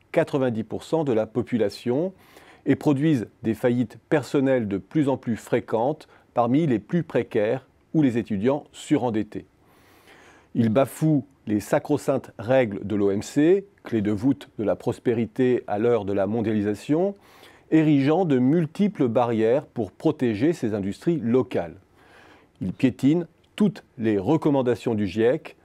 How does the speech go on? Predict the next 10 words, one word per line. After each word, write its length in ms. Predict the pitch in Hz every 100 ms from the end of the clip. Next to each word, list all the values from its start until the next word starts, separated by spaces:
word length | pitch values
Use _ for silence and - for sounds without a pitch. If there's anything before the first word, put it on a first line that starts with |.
| _ _
s'engageant 640 | - 143 127 123 120 156 180
dans 160 | 127
une 180 | 101 107
fuite 320 | - 190 185
en 80 | 135
avant 420 | 110 98 107 135 - _ _
sur 180 | - 139
les 200 | 107 127
énergies 340 | 117 107 156
fossiles. 540 | - 127 120 - 87